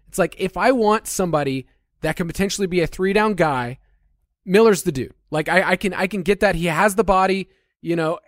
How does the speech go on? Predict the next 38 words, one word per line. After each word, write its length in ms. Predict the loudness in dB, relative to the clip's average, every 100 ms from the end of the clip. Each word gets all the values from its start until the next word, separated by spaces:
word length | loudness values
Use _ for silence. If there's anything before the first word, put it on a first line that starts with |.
| _ _ _ _ _ _ _
the 220 | -2 0
situation's 720 | 2 0 4 4 4 0 -6
kind 260 | -4 0 0
of 140 | 0
weird 300 | 0 0 0
because 260 | -2 -4 -6 -4
we 120 | -2
don't 120 | -2
know 120 | 0
with 120 | 0 -2
Kamara. 420 | -6 -2 -2 -4 _ _ _
And 160 | -2
then 140 | -2 -2
Jamal 320 | -4 4 6 6
Williams' 300 | 4 0 -2
contract 540 | -4 -2 0 0 -2 -6
is 300 | -6 -6 -14 _ _ _ _ _ -6
basically 480 | 4 4 2 -2 -4
two 200 | -2 -2
years, 480 | 2 2 2 -4 -14 _ _ _ _
but 140 | 0
it's 140 | 2
still 260 | -2 0 0
team-friendly 560 | 0 -4 0 0 2 0
for 160 | 0
that 200 | -2 -2
third 260 | -2 -2 -2
one. 160 | -6
Like, 160 | -6 0
I 40 |
was 140 | 2 2
shocked 380 | 4 4 4 0
for 100 | -4
somebody 280 | -2 -4
who's 100 | -4
twenty-eight 420 | -6 -4 -2 -2 0
years 220 | -2 0
old 260 | 0 -2